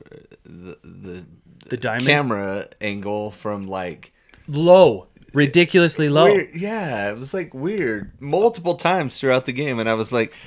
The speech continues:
Speaker 1: "Why are we seeing this?" And then on the replay, it was, like, from the back end zone, which I,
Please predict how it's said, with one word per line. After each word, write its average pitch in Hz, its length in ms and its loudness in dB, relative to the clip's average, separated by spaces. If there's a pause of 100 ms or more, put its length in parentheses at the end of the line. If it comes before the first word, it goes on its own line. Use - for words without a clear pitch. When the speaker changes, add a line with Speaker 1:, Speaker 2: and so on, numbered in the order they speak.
(220)
Speaker 1:
"Why 143 260 -8
are 208 100 -4
we 185 140 -2
seeing 151 720 -6
this?" 90 280 -6
And 110 140 -4
then 113 100 0
on 113 140 -2
the 104 80 -4
replay, 104 460 -2
it 82 100 -6
was, 92 160 -8
like, 92 280 -6 (520)
from 98 480 -6
the 92 100 -4
back 101 760 -4
end 98 280 -10
zone, 90 480 -10 (220)
which - 400 -16 (200)
I, 85 240 -18